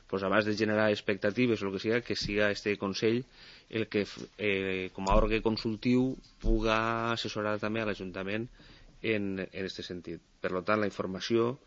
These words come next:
seria un canal d'informació, mm, doble entre la emissió de propostes per part del Consell cap a l'Ajuntament i també de l'Ajuntament cap al Consell.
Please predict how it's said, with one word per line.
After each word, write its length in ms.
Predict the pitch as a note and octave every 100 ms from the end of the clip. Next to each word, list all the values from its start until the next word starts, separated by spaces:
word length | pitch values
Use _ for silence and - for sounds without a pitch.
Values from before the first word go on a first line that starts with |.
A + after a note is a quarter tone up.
| - - - -
seria 560 | - - G2 G#2+ G#2+ G#2+
un 120 | G#2+ G#2
canal 220 | G#2+ G#2
d'informació, 720 | G#2 G#2 G#2 - A2+ A2 A2+ - - _
mm, 640 | G#2 G2+ G2 F#2+ F#2 F#2 F2+ - _ - - - - - G2 A#2
doble 460 | B2 B2+ C#3+ E3 -
entre 960 | - G2+ F#2+ F#2+ F#2+ F#2 F#2 F2+ F#2 E2+ -
la 240 | F2 G2 G2
emissió 460 | G2 G2 G2+ A2 A2+
de 320 | A2+ G#2+ G#2+
propostes 800 | - A2+ - C3 - C#3+ E3 - - - - - - - - - - - - - - -
per 140 | G#2+
part 160 | A2 G#2+
del 140 | A2
Consell 400 | A2 G#2+ - B2 G2+ - - - - _ -
cap 220 | G2+ G2
a 100 | F#2 F2+ - _ _ -
l'Ajuntament 680 | G2 G#2+ G#2 A2 B2+ D#3 F3+ - -
i 160 | A#2+ D3 D#3+
també 240 | - G2 G2+
de 80 | G2+
l'Ajuntament 600 | F#2+ G2 F#2+ G2 G#2+ A#2+
cap 140 | B2 G2+
al 100 | F2
Consell. 300 | E2+ - D#2+